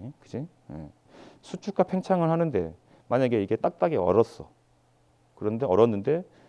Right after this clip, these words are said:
우리가 그 아이스크림 말고,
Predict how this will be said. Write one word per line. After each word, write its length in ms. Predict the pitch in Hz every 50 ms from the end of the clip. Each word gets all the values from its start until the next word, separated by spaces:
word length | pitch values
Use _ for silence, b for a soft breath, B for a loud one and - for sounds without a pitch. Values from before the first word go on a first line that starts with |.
| b b b b b b b _ _
우리가 260 | - 113 123 123 123 110
그 720 | - - 113 107 107 107 104 104 104 101 101 101 104 - - _ _ _ _ _ _ _ _ _
아이스크림 460 | - 104 113 - - - 85 78 78 73 _ _ _ _ _ _ _ _ _ _ _ _ _ _ _ _ _ _ _ _ _ _ _ _ _ _ _ _ _ _ _ _ _ _ _ _ _ _ _ _ _ _ _ _ _
말고, 380 | - 92 92 90 82 80 78